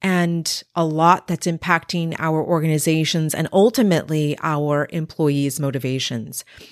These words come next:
And so I want to talk today about how to keep your team motivated during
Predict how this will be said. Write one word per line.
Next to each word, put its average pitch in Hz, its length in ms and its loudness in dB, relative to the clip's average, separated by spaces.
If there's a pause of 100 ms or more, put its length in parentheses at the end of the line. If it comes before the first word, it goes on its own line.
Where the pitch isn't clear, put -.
(400)
And 190 80 0
so 208 100 6
I 175 40 6
want 220 180 2
to 339 60 2
talk 170 320 2
today 156 280 0
about 151 280 -2
how 170 180 2
to 262 80 -2
keep 190 240 -2
your 175 220 2
team 185 340 2
motivated 240 680 0 (300)
during 185 600 2